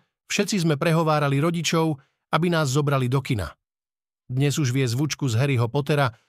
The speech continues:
do pár minút identifikovať vari každý. Málo kto však vie, že premety vo vzduchu pri čarodejníckych súbojoch, pády zo strechy či rotácie počas metlobalu nie sú len produktom filmových animácií, ale aj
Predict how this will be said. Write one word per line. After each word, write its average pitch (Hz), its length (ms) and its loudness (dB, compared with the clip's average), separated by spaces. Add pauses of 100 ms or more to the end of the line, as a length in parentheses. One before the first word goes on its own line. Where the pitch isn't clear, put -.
(120)
do 160 180 0
pár 151 240 2
minút 160 400 0
identifikovať 151 800 0
vari 139 240 0
každý. 117 560 -2 (720)
Málo 131 320 2
kto 143 160 -4
však 120 240 -2
vie, 143 320 0 (320)
že 139 160 2
premety 190 480 0
vo 165 80 2
vzduchu 165 480 0 (320)
pri 165 80 0
čarodejníckych 160 880 0
súbojoch, 170 680 0 (320)
pády 139 320 2
zo 135 140 0
strechy 165 500 -2 (320)
či - 160 0
rotácie 165 560 0
počas 139 320 -2
metlobalu 151 640 0 (400)
nie 214 160 2
sú 185 240 0
len 139 160 0
produktom 151 480 -2
filmových 135 540 0
animácií, 143 760 0 (320)
ale 156 160 4
aj 170 160 0